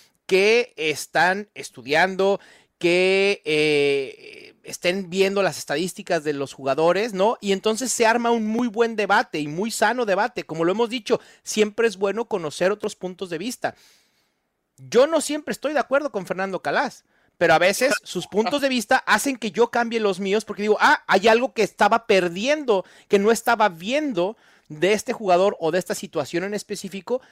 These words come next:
y me hace cambiar un poco mi proceso. Y por eso es bien valioso esa retroalimentación. Y bueno, Fer, voy a ir con mi tercero porque tu tercero es sorpresa y entonces quiero cerrar con esa sorpresa. No sé qui-, de quién se trate.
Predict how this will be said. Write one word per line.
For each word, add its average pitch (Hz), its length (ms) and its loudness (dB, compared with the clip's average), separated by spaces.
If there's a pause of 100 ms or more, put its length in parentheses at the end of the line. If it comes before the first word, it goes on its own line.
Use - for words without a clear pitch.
(200)
y 175 100 -2
me 170 140 2
hace 165 220 0
cambiar 147 340 -4
un 170 80 -12
poco 156 220 -8
mi 151 120 -12
proceso. 117 380 -14
Y 127 40 -16
por 147 160 2
eso 220 140 0
es 175 120 -8
bien 180 180 -2
valioso 170 560 0 (260)
esa 139 280 -2
retroalimentación. 110 880 -8 (760)
Y 156 60 0
bueno, 175 300 4
Fer, 151 360 0 (220)
voy 240 200 4
a 339 60 2
ir 339 120 -2
con 302 140 -4
mi 269 100 -4
tercero 202 480 0
porque 180 280 -4
tu - 160 -8
tercero 247 400 0
es 330 80 -2
sorpresa 254 600 2 (100)
y 165 120 -2
entonces 196 400 -4
quiero 196 220 2
cerrar 160 380 -4
con 127 260 -6
esa 147 240 -6
sorpresa. 185 520 -8
No 123 260 -4
sé 277 440 -2
qui-, 160 200 -10
de 143 160 2
quién 190 360 -4
se 180 140 -8
trate. 160 420 -4